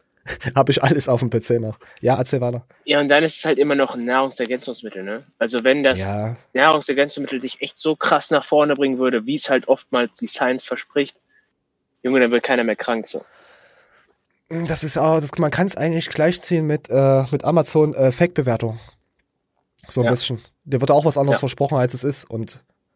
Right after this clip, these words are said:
Speaker 1: ich find's so jetzt als normaler Pumper, als so wie wir das sind, als normaler Sportler, uns interessiert das doch nicht. Was ist da drin in dem Produkt? Es muss halt,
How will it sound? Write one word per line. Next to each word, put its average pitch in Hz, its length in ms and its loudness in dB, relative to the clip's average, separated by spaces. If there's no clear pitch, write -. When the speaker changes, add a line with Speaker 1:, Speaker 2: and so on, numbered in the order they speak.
Speaker 1:
ich 131 160 -2
find's 170 200 4
so 180 160 6
jetzt 180 140 4
als 139 180 2
normaler 147 320 4
Pumper, 175 480 2
als 135 140 -2
so 139 140 -6
wie 135 120 -4
wir 165 80 0
das 170 180 2
sind, 160 200 0
als 139 180 -4
normaler 143 320 2
Sportler, 160 480 0
uns 127 180 0
interessiert 139 400 0
das 247 100 -2
doch 117 100 0
nicht. 98 220 -4
Was - 120 -2
ist - 120 -4
da 120 80 0
drin 160 180 0
in 160 100 2
dem 120 120 0
Produkt? 113 300 -4
Es - 100 -4
muss 131 140 0
halt, 127 240 0